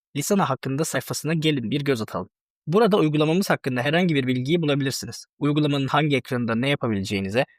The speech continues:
ve bunları nasıl yapabileceğinize kadar birçok şeye değindik. İlk önce sizi genel akış kısmı karşılıyor. Burada yan taraftaki menünün neden iki kısma ayrıldığı detaylı bir şekilde anlatılmış. İlk önce burayı okuyarak başlayalım.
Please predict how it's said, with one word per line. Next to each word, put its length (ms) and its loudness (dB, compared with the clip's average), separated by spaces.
ve 120 0
bunları 280 2
nasıl 220 0
yapabileceğinize 680 -2
kadar 320 0
birçok 300 0
şeye 200 0
değindik. 420 -4
İlk 240 0
önce 180 2
sizi 280 0
genel 280 4
akış 200 -2
kısmı 260 -8
karşılıyor. 480 -4
Burada 380 2
yan 220 4
taraftaki 440 -2
menünün 460 -2
neden 200 0
iki 160 -4
kısma 320 -4
ayrıldığı 460 0
detaylı 340 0
bir 60 -2
şekilde 360 -4
anlatılmış. 600 -4
İlk 180 2
önce 280 2
burayı 220 2
okuyarak 400 -2
başlayalım. 400 -6